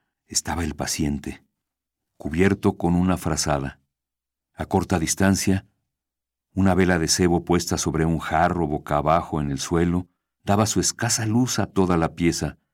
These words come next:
enteramente desamueblada y con las paredes llenas de telarañas. Por terrible que sea el cuadro más acabado de la indigencia, no daría idea del desmantelamiento,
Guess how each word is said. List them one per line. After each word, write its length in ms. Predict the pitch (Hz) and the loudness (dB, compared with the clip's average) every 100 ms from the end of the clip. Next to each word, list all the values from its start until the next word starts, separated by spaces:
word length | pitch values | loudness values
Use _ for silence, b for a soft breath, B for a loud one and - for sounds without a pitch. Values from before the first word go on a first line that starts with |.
| _ - | _ -12
enteramente 720 | 80 95 87 85 87 82 80 | -10 -4 -2 0 0 0 0
desamueblada 880 | 71 - 73 69 76 101 110 107 104 _ _ _ _ _ _ | -2 -4 -6 -4 2 4 4 2 0 _ _ _ _ _ _
y 60 | |
con 160 | - 80 | -4 -4
las 160 | 69 | -4
paredes 560 | - 78 92 101 92 73 | -2 2 6 6 4 0
llenas 400 | 76 95 101 85 | 2 4 4 2
de 100 | 76 | 0
telarañas. 800 | 71 76 71 85 95 78 - - _ _ _ _ _ _ _ _ _ _ _ _ _ _ - | -4 -2 0 0 0 -2 -6 -12 _ _ _ _ _ _ _ _ _ _ _ _ _ _ -6
Por 180 | 76 78 | -4 0
terrible 540 | 90 85 123 131 131 | 2 6 6 8 6
que 140 | 104 90 | 4 0
sea 460 | 92 71 65 - _ _ _ - | 2 0 -2 -10 _ _ _ -14
el 160 | 67 | -10
cuadro 340 | - 87 90 82 | 0 2 4 2
más 240 | 87 - | 0 0
acabado 500 | 87 78 78 85 87 | -2 -2 0 2 2
de 120 | 78 | 0
la 100 | 73 | -2
indigencia, 720 | 67 65 - 90 87 90 101 _ _ _ _ - | -2 -4 -2 0 0 -2 -4 _ _ _ _ -2
no 140 | 95 | 2
daría 260 | 98 98 95 | 4 6 6
idea 340 | 87 92 90 | 6 4 4
del 180 | 87 78 | 2 0
desmantelamiento, 1300 | 76 71 78 76 71 78 92 98 95 - 85 87 | -2 -4 -4 -4 -4 2 4 6 4 2 0 -2